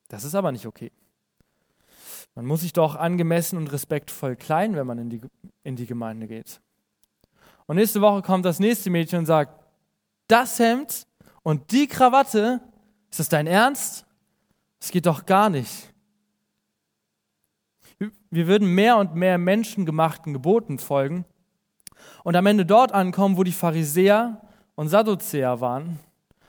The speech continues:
bei unserer eigenen Selbstgerechtigkeit. Aber auf der anderen Seite ist Ermahnung auch sehr wichtig und notwendig. So wie man eine Pflanze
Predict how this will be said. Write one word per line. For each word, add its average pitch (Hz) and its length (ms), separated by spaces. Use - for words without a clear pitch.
bei 180 100
unserer 170 340
eigenen 165 400
Selbstgerechtigkeit. 139 1000
Aber 156 140
auf 160 80
der 185 100
anderen 190 220
Seite 175 280
ist 165 120
Ermahnung 151 720
auch 139 180
sehr 143 320
wichtig 151 380
und 127 100
notwendig. 123 640
So 151 180
wie 180 80
man 185 180
eine 175 220
Pflanze 185 720